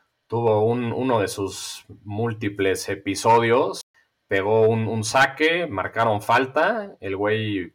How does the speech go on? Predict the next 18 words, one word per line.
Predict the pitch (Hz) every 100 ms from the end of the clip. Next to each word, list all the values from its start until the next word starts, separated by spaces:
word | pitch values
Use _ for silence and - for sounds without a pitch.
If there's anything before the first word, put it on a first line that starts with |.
| _ _ - _
se | - 104
acercó | - 98 - 113
a |
la | 107
red | 104 110
como | 110 98 82
que | -
para | - 87 90
ver | 101 101
qué | 98
pedo, | 92 107 110
fue | 107
contra | 107 92
Sonego, | 87 87 87 101 104 123 147
que | 87 78
sabemos | - 90 95 -
que | 92
es | 92 -